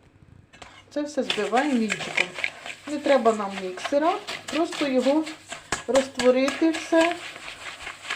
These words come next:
Сахар розтворити, щоб він з яйцями перемішався, і трошки збити. Так, дівчатка, дивіться, я підбила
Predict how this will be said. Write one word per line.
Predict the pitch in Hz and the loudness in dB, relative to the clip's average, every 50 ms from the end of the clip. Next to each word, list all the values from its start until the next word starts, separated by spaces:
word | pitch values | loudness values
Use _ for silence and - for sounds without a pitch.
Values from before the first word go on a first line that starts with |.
| - - - - - - | -8 -8 -8 -8 -8 -8
Сахар | - - 277 269 262 247 | 0 0 2 4 4 4
розтворити, | 233 240 233 - - 226 233 247 302 320 320 311 262 | 4 4 0 -2 -4 0 0 2 2 2 0 -2 -4
щоб | - - 240 220 | -2 -2 -4 -2
він | 240 277 277 277 262 254 262 - - - - - - - - | -2 -2 -2 -2 -2 -4 -6 -10 -12 -12 -12 -12 -12 -12 0
з | - | 2
яйцями | 247 247 262 262 269 240 247 | 4 4 4 2 0 0 0
перемішався, | 247 - 240 220 226 226 226 - - 262 262 - 262 | 0 0 0 2 2 2 0 2 0 0 2 2 0
і | - - 240 - - - - - - - - - - | 0 0 -4 -6 -8 -16 -20 -20 -20 -20 -20 -14 -6
трошки | - 320 349 349 - - 294 277 262 - 240 190 | -4 -2 -2 -4 -4 0 0 0 0 0 -4 -6
збити. | 190 180 185 170 156 156 - - - - - - - - - _ _ _ - - _ _ _ _ _ _ _ _ _ _ _ _ _ _ - - _ _ _ _ _ _ _ - - - _ - - _ _ _ | -6 -2 0 0 0 0 -2 -8 -8 -8 -12 -16 -20 -20 -20 _ _ _ -20 -20 _ _ _ _ _ _ _ _ _ _ _ _ _ _ -20 -20 _ _ _ _ _ _ _ -20 -20 -20 _ -20 -20 _ _ _
Так, | - 196 170 180 | -4 -4 -4 -6
дівчатка, | 185 180 - - 180 - - - | -10 -10 -8 -6 -6 -6 -6 -4
дивіться, | 202 226 226 233 226 - 214 | -2 0 0 0 0 0 0
я | 214 226 226 | 2 2 2
підбила | 226 247 226 202 196 240 240 220 214 208 | 2 0 -4 -2 4 6 6 6 6 6